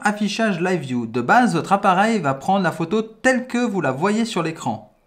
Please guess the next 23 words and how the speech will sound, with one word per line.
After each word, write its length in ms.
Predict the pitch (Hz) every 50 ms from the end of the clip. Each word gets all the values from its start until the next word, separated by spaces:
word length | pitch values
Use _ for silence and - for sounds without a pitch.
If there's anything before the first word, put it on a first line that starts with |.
| - _
Par 200 | - 107 104 -
contre, 320 | - - 233 254 247 247 -
en 80 | 107
studio, 560 | 107 - - - 262 220 156 160 170 208 - -
je 40 | -
vais 100 | 113 110
désactiver 520 | 101 117 180 220 214 202 196 - 190 180 170
cette 220 | 175 160 139 139
option 380 | 135 131 - - - 226 247 240
car 200 | 240 160 120 110
l'environnement 580 | 120 156 196 196 190 170 170 175 185 214 202
est 60 | 139
beaucoup 320 | 110 117 160 226 233 240 202
plus 120 | - 214
sombre 380 | 196 - - 196 175 147 120 120 -
et 80 | 123 113
le 80 | 107
coup 200 | 101 - - 254
de 60 | 254
flash 380 | - - - 196 214 208 - -
sera 200 | - - 202 -
plus 160 | - - 240
puissant 480 | 233 233 185 180 170 - 196 208 208